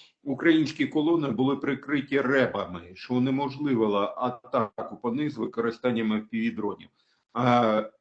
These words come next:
єдине, що могли протидіяти, це від-, відповідно F P V-шки, е, на оптоволокні, м, які, на жаль, н-, ну, скажімо так, е, н-, е,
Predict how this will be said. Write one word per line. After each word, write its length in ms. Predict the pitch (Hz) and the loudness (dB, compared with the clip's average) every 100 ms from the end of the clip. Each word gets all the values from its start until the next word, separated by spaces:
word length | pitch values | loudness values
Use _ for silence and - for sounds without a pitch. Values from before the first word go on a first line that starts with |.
| 131 | 0
єдине, 540 | 127 156 170 165 147 | 4 4 2 2 2
що 240 | - - 156 | 0 0 2
могли 460 | 139 131 151 139 | 2 2 4 2
протидіяти, 760 | 131 143 139 135 160 165 156 135 | 2 -2 -2 -4 2 0 2 -2
це 200 | - 135 | 0 0
від-, 400 | 123 131 131 123 | 2 0 -2 -2
відповідно 680 | 123 139 131 151 120 123 - - - _ _ - | -2 -2 -4 -2 0 0 0 -8 -20 _ _ -4
F 240 | 131 131 151 | -2 -2 -4
P 200 | 143 170 | -4 -2
V-шки, 460 | - - 135 139 - 117 | -2 0 2 2 -2 -2
е, 720 | 120 120 120 117 110 113 110 - - | 2 4 4 2 0 -2 -6 -6 -4
на 160 | 131 127 | -2 -2
оптоволокні, 920 | 147 151 143 143 139 - 131 107 92 _ - | -4 0 2 2 0 -2 -2 -2 -6 _ -12
м, 320 | 107 110 113 - _ _ _ 117 | -6 -4 -4 -8 _ _ _ 0
які, 580 | 120 131 127 156 147 131 | 6 6 4 2 4 4
на 220 | 135 135 | 2 2
жаль, 240 | 160 156 | 4 4
н-, 340 | 131 123 131 - 113 | 4 4 2 0 0
ну, 240 | 120 131 123 | 0 0 -2
скажімо 420 | - 110 123 120 | -4 -2 0 0
так, 440 | - 135 131 120 117 | 2 2 0 -6 -4
е, 40 | |
н-, 340 | 113 113 123 | -2 0 -2
е, 60 | 123 | -2